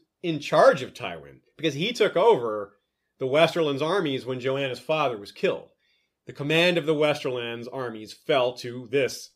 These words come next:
Red Lion, Roger Rayne. So how did Joanna feel about that? That's a tough call. It's a little easier to guess how she felt about Ellen Rayne,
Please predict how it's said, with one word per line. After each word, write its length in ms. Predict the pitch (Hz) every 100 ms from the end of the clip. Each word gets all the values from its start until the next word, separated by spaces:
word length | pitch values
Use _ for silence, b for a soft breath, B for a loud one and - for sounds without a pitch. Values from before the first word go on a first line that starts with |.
| _
Red 220 | 117 117 113
Lion, 360 | 131 127 113
Roger 360 | 113 110 104 110
Rayne. 540 | 131 156 139 131 123 _ _ _ _ _ _ _
So 220 | - 113
how 160 | 135 135
did 80 | 120
Joanna 280 | 131 127
feel 200 | 120 139
about 240 | 120 110 -
that? 300 | 127 82 - -
That's 520 | 120 131 123 117 -
a 40 |
tough 240 | - 113 -
call. 340 | 156 98 - _ _ _ _ _ _ 151
It's 160 | 139
a 40 | 190
little 420 | 226 240 214 202
easier 420 | 214 160 165 143
to 80 | 131
guess 260 | 165 156
how 120 | 165 156
she 140 | 147
felt 580 | - 190 156 123 - - _ -
about 400 | 117 131 123 - _
Ellen 480 | 214 254 202 143 120
Rayne, 560 | 104 92 71 55 50